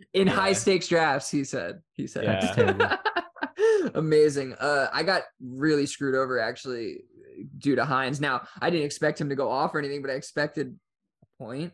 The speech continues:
Speaker 1: two points, maybe
Speaker 2: <laughs>
Speaker 1: something, and I lost by two points. Wow, that's, it's a really bad beat, really bad beat.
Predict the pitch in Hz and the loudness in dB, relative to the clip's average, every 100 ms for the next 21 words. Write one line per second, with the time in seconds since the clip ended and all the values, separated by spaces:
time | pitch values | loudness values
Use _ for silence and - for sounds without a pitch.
0 | - 143 143 139 104 170 254 - 104 151 | -6 -2 -2 -2 -2 -2 -2 -2 0 0
1 | 196 196 147 151 185 160 151 127 143 - | -2 0 0 2 0 0 -2 0 -2 0
2 | 147 - 170 139 135 285 269 - - 127 | -4 -2 -4 -2 -4 -4 -6 -12 -4 -2
3 | 113 147 - 147 160 - _ _ - - | 0 -2 -4 -10 -10 -16 _ _ -16 -8
4 | - 175 185 160 156 135 139 117 - 151 | 2 4 4 4 2 0 -2 -6 -2 0
5 | 156 143 131 120 110 | 0 0 -2 -4 -8